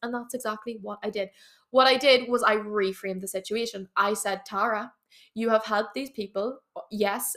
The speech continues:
fair enough, whilst your passion is helping these people and is bringing these people in, unfortunately, <laughs> I obviously have to charge for my service.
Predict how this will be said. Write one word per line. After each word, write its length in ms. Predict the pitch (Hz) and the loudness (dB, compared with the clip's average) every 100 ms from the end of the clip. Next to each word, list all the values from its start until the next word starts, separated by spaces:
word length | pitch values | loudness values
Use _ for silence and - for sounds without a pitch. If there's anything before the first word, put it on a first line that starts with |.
| - | -6
fair 300 | - 220 214 | 2 4 4
enough, 260 | 202 208 - | 0 -4 0
whilst 380 | 214 208 208 - | 2 2 -2 -10
your 240 | 214 220 226 | -2 -2 -2
passion 440 | 226 202 202 202 202 | -2 -2 -4 -10 -6
is 300 | 185 185 - | -6 -6 -12
helping 400 | - 208 185 196 | -12 -8 -6 -6
these 140 | 196 202 | -8 -8
people 340 | 214 226 254 | -6 0 0
and 220 | 202 196 - - | 0 -4 -8 -2
is 180 | - 214 | 2 2
bringing 240 | 214 202 196 | 2 -2 -4
these 100 | 202 | -6
people 240 | 202 196 | -4 -4
in, 220 | 190 233 - _ - | -4 -6 -12 _ -6
unfortunately, 1300 | 233 - - 269 277 277 240 233 214 220 202 208 - - | -6 -6 -4 0 0 -2 -8 -6 -4 -4 -4 -6 -10 -18
<laughs> 160 | - - | -18 2
I 200 | 254 262 - | 4 4 2
obviously 460 | 254 233 220 220 214 | 2 4 2 0 -4
have 220 | 196 202 | -6 -8
to 60 | 190 | -10
charge 360 | - 185 190 | -8 -6 -8
for 280 | - - 185 | -10 -6 -6
my 120 | 175 | -6
service. 540 | 196 320 427 - - | -2 0 2 0 -4